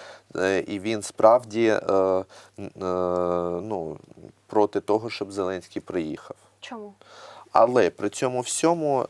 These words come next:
Speaker 1: він проти, е, саме із-за Росії, для того, щоб показати Путіну, що він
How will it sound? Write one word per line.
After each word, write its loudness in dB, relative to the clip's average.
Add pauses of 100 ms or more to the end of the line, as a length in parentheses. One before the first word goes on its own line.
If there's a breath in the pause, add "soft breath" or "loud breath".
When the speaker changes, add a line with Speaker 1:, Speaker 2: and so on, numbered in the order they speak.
Speaker 1:
він -4
проти, -2 (140)
е, -2
саме -2
із-за -2
Росії, -6
для -6
того, -4
щоб -12
показати 0
Путіну, -6
що -6
він -6